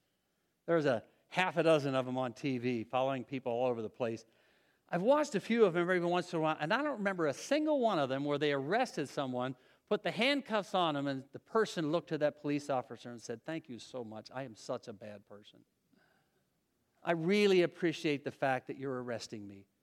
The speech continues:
and taking me to prison. I am really a bad person." Now, maybe somebody has done that. Normally, they blame the police officer for what they have done. They blame their mother. They blame their father.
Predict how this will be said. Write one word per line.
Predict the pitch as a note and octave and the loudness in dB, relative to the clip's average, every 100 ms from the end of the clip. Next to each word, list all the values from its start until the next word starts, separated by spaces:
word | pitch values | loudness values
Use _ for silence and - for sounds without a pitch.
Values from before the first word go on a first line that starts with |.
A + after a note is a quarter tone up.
| _ _ _ _ C#3+ | _ _ _ _ -12
and | B2 | -2
taking | D#3 C#3+ B2+ | -2 0 -2
me | B2+ | -2
to | A2+ | -4
prison. | - A#2+ A2 G#2+ B2+ | -4 -6 -6 -8 -4
I | C#3+ | -2
am | C#3 A2 | -2 -4
really | A#2 D#3 B2+ A2+ | 0 0 0 -2
a | A#2+ | -8
bad | G2 A2 G#2+ | -6 -6 -6
person." | - G#2 - G#2+ _ _ _ _ D3+ | -12 -14 -14 -20 _ _ _ _ 0
Now, | E3 | 4
maybe | F3+ G#3 G#3+ | 4 4 4
somebody | A3+ A3+ A#3 A#3 | 4 6 6 8
has | G#3+ | 4
done | D#3+ A#3 B3+ | 6 6 6
that. | F3+ C#3+ C#3+ | 4 4 4
Normally, | F3+ C#4 G#3+ F3 | 4 4 4 6
they | F3 E3+ | 6 4
blame | F3+ G3+ G3 | 4 4 4
the | G3 | 6
police | G3 G#3 C#4 C#4 E3+ | 6 6 6 4 2
officer | C3 B2 A#2 B2 B2 - _ _ _ | 2 0 -6 -6 -8 -10 _ _ _
for | F3+ | 2
what | D#3+ D3+ | 4 4
they | D3+ C#3+ | 2 0
have | C#3 | -2
done. | A#2+ A2 - _ _ _ _ _ _ _ - | -4 -8 -12 _ _ _ _ _ _ _ 0
They | E3 | 4
blame | E3+ G#3 A3+ | 6 6 6
their | A3+ | 6
mother. | G#3+ G#3 D3+ B2+ | 8 6 6 4
They | D3 | 2
blame | D#3 F3+ G3 | 4 2 4
their | G3 | 2
father. | F#3+ G#3 F3 | 4 0 2